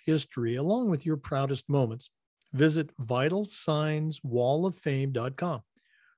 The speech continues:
Or learn more and get started with your own digital Wall of Fame tribute, call them at six one four, nine eight one,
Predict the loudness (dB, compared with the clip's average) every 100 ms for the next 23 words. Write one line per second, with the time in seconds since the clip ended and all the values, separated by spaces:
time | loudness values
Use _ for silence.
0 | -2 2 6 6 8 6 4 0 -4 0
1 | 0 2 0 -2 -2 -6 -2 2 4 4
2 | 4 2 2 0 2 0 0 -2 -2 -4
3 | -2 0 0 0 -8 _ _ _ -8 -2
4 | 2 2 2 -2 -4 -2 2 2 2 0
5 | 0 4 2 0 _ _ _ -10 -4 0
6 | 0 0 0 0 0 -2 -2 0 -2 -4